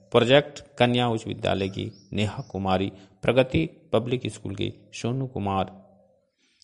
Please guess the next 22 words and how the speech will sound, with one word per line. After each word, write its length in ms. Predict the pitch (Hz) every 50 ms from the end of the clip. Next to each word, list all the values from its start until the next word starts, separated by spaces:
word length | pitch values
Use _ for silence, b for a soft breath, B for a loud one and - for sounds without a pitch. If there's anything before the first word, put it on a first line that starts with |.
| - -
को 380 | - 110 110 113 113 110 110 -
शाल 360 | - - 113 104 110 113 117
ओढ़ाकर 800 | 117 117 - - - - - - 98 101 95 - 98 98 98 98 - - - 101
एवं 180 | 104 101 101
प्रशस्ति 600 | 101 - - 113 104 - 117 117 - - - - -
पत्र 480 | - - 117 - - - - 101 107 110 - - - -
व 80 | 98
पुस्तक 500 | 95 - - 113 - - - 123 - -
प्रदान 460 | - - - 92 92 95 92 98 98 98
कर 440 | 98 101 101 98 98 - - - -
सम्मानित 840 | - - - 107 95 92 95 95 92 87 95 113 131 127 - - - -
किया 220 | - 98 95 92
गया। 440 | 90 92 90 90 85 - - - - - - _ _ _ _ _ _ _ _ _ _ _ _ _ _ b b b b b b b
इसके 260 | - 147 - - 175
पूर्व 260 | 175 - - 190 170
कार्यक्रम 440 | 165 - 127 123 127 - 131 139 139
का 80 | 139 131
शुभारंभ 460 | - - 107 104 101 113 123 113 - -
अशोक 220 | 107 127 107 -
कुमार 220 | - 110 104 101
पांडे 280 | 95 - 98 101 98 98
ने 180 | 101 107 127